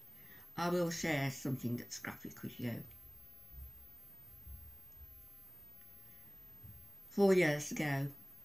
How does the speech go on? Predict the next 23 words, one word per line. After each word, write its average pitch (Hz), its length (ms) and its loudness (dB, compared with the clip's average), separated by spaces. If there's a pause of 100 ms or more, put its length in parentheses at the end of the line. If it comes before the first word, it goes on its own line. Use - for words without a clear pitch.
(800)
I 151 180 2
was 143 140 0
misdiagnosed 131 1200 0 (180)
and 127 460 2 (760)
had 143 300 -4
terrible 139 300 0
pains 131 560 -2
in 127 80 -2
my 143 140 4
abdomen. 131 580 0 (960)
Felt 147 220 -2
like 147 220 0
somebody 131 380 0
was 135 160 2
digging 131 600 2
at - 160 -6
my 127 240 2 (720)
abdomen 135 500 0
with 127 140 0
a, 127 360 -2
a, 120 60 -4 (240)
a 127 60 -4
shovel. - 480 -2